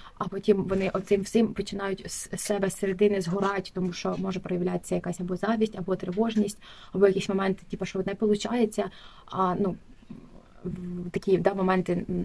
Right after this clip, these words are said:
несостиковочки іноді, коли отут, е, одне, отут друге, а отут третє. Тобто тут будьте, м, не знаю, поб-, поблажливіші, може, м'якіші там до себе, може, до людей якихось поруч стоячих, да? Щоб не спалити себе і не спалити людей рядом, коротше, да? Бо сонце у нас,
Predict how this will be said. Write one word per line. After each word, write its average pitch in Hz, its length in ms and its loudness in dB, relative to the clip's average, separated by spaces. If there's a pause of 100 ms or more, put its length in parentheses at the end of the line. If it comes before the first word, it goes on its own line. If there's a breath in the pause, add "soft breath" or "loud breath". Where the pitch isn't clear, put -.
(120)
несостиковочки 202 800 2
іноді, 185 260 0 (100)
коли 185 160 2
отут, 247 360 2 (180 loud breath)
е, 185 200 2
одне, 214 360 6 (180 loud breath)
отут 190 280 2
друге, 190 340 4
а 190 60 2
отут 202 360 0
третє. 175 360 -4
Тобто 180 200 -6
тут 220 160 0
будьте, 196 280 0
м, 185 540 -6 (1300)
не 220 60 4
знаю, 202 180 4
поб-, 180 220 0
поблажливіші, 180 880 2
може, 180 200 -2
м'якіші 190 500 4
там 175 180 -2
до 175 100 0
себе, 175 320 -2
може, 185 180 -2
до 180 120 0
людей 180 300 2
якихось 175 280 -4
поруч 175 280 -4
стоячих, 180 500 -6
да? 202 160 -8 (180 loud breath)
Щоб 202 200 2
не 208 120 10
спалити 202 360 8
себе 226 200 8
і - 20 8
не 185 80 4
спалити 185 340 2
людей 170 120 0
рядом, 160 240 -2
коротше, - 280 -8
да? 180 100 0
Бо 170 100 -4
сонце 196 300 0
у 180 40 -2
нас, 175 220 -2